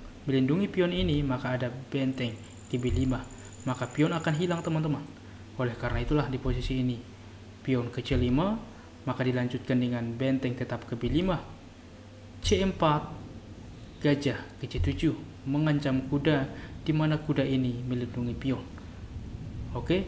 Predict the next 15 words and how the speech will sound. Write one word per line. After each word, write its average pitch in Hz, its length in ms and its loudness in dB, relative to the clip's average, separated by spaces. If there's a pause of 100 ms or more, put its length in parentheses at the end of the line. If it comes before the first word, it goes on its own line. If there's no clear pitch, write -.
(340)
sehingga 123 400 -2
di 123 160 0
posisi 127 320 0
ini 127 240 4
benteng 127 400 0
ke 135 80 -2
C - 160 -2
enam 160 320 2
kembali 147 320 4
mengancam 143 480 4
gajah, 143 480 0
maka 127 240 -4
gajah 120 400 -4
memukul 123 320 0
kuda, 143 320 2